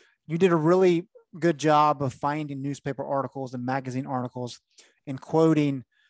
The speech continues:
uh, kind of the, the, the lingo of the day, which I, I just found fascinating as I'm looking through that. Walk us through that research project in terms of not only finding box scores and stats, but trying to, trying to flesh it out, trying to add some,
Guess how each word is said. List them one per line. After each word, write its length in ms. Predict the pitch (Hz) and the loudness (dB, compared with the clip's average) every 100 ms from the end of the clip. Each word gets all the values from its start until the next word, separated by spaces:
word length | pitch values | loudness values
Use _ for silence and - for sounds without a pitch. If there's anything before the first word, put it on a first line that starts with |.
| _ | _
uh, 160 | 139 135 | -6 -6
kind 240 | - 143 | -2 0
of 60 | 143 | 2
the, 180 | 147 165 | 0 -2
the, 140 | 147 - | -6 -6
the 120 | 139 | -6
lingo 420 | 151 165 156 147 | -2 0 2 2
of 160 | 139 123 | 0 -2
the 80 | 127 | -6
day, 320 | 131 120 110 | -4 -4 -8
which 160 | 113 | -8
I, 220 | 151 151 143 | -8 -6 -8
I 20 | |
just 180 | 123 - | -6 -4
found 380 | 135 123 123 | -2 -2 -6
fascinating 680 | - - 151 139 - 131 127 123 135 | -8 -2 0 0 -4 -6 -4 -6 -6
as 140 | 165 131 | -6 -6
I'm 100 | 135 | -6
looking 240 | 135 123 | -6 -6
through 180 | 135 139 | -4 -4
that. 200 | 120 127 _ _ _ _ _ _ _ _ 587 554 _ _ - | -4 -6 _ _ _ _ _ _ _ _ -18 -16 _ _ -6
Walk 320 | 185 220 247 | 2 4 4
us 160 | 262 - | 2 2
through 140 | 214 | 4
that 220 | 202 180 | 4 2
research 440 | 165 175 - 185 - | 0 0 0 -4 -2
project 540 | 160 165 151 151 139 | 2 2 2 -2 -2
in 100 | 151 | -8
terms 320 | 143 147 151 | -6 -6 -4
of 240 | 143 123 _ _ _ _ | -6 -6 _ _ _ _
not 220 | 151 226 220 | -2 2 4
only 280 | 214 196 | 4 2
finding 440 | 160 156 151 156 143 | -2 0 0 0 -6
box 340 | 123 143 - | -2 -4 -4
scores 540 | - 156 151 143 139 123 | -10 -4 -2 -2 -6 -10
and 100 | 113 | -10
stats, 540 | - 175 151 78 - | -4 -2 -2 -4 -8
but 140 | 170 170 | -10 -8
trying 400 | - 202 226 202 | 0 2 2 0
to, 220 | 185 196 - | -2 -4 -8
trying 260 | - 196 | -2 -2
to 80 | 190 | -2
flesh 400 | - 170 185 - | -6 -2 -2 -2
it 60 | 156 | -4
out, 260 | 156 165 | -4 -4
trying 320 | - 165 180 175 | -4 -4 -2 -4
to 100 | 170 | -6
add 320 | 165 160 156 | -6 -6 -6
some, 380 | - 147 135 | -8 -8 -8